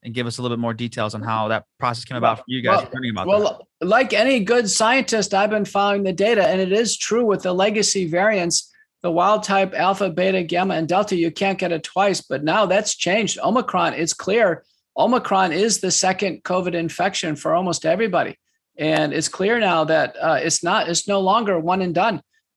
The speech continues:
Speaker 2: that, uh, Omicron can infect, uh, everybody, including the, uh, previously immune. A paper by Pulliam and colleagues from South Africa now has clearly shown this. So that goes to show you how, um,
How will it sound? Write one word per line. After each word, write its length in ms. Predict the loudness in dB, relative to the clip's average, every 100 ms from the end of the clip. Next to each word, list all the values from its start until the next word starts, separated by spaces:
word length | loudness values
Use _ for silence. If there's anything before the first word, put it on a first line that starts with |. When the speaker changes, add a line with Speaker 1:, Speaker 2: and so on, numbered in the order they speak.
| _
Speaker 2:
that, 300 | 2 2 0
uh, 160 | 0 2
Omicron 540 | 0 0 0 0 -2
can 320 | -2 -2 -2
infect, 600 | -4 -6 0 0 0 -4 _ _ _ _
uh, 200 | -4 -2 2
everybody, 640 | 2 2 2 2 2 0 -2
including 800 | -6 -4 -2 0 2 0 -4 -4
the, 420 | -2 0 0 -2
uh, 120 | -2 -2
previously 640 | -2 -2 0 -2 0 -2
immune. 380 | 0 0 0 -2
A 60 |
paper 360 | -4 -4 -2 -2
by 240 | 0 0 -2 -2
Pulliam 460 | 0 2 0 -2
and 100 | -4
colleagues 420 | -2 0 0 -2
from 100 | -6
South 280 | -4 -2 -2
Africa 380 | -2 -4 -4 -4
now 200 | -2 -2
has 120 | -4
clearly 380 | -8 -6 -4 -4
shown 320 | -4 -4 -2
this. 240 | -4 -6 -4
So 240 | -4 -4 -18 -20 _
that 180 | 0 4
goes 180 | 2 2
to 120 | 0
show 260 | 2 2 4
you 260 | 2 0 _ _ -2
how, 420 | 2 4 2 -2
um, 460 | -2 0 0 -2